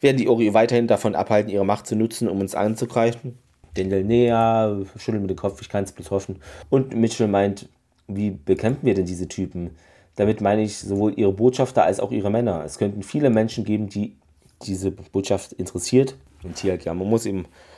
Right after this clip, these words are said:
darauf vertrauen, dass man eben da falsche Götter erkennt. Ist, ja,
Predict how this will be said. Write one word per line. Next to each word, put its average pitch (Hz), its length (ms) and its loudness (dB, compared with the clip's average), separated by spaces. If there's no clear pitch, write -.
darauf 98 260 2
vertrauen, 104 400 0
dass 95 220 -4
man 87 160 -6
eben 80 240 -8
da 76 100 -10
falsche 85 320 -10
Götter 87 220 -6
erkennt. 80 420 -10
Ist, - 260 -16
ja, - 240 -12